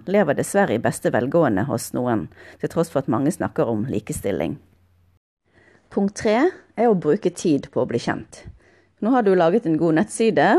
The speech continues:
og du har, eh, møtt noen. Nå må du bruke tid på å bli skikkelig kjent.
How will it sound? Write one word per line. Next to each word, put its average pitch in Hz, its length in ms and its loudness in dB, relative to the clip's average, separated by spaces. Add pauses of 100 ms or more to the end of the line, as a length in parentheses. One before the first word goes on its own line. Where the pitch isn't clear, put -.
og 170 160 0
du 160 100 2
har, 131 440 0
eh, 117 320 2 (100)
møtt 208 240 0
noen. 151 380 4 (540)
Nå 226 120 0
må 202 100 2
du 160 80 2
bruke 135 300 0
tid - 320 -2
på - 80 -4
å 110 160 0
bli 123 100 0
skikkelig 110 380 -4
kjent. - 380 -8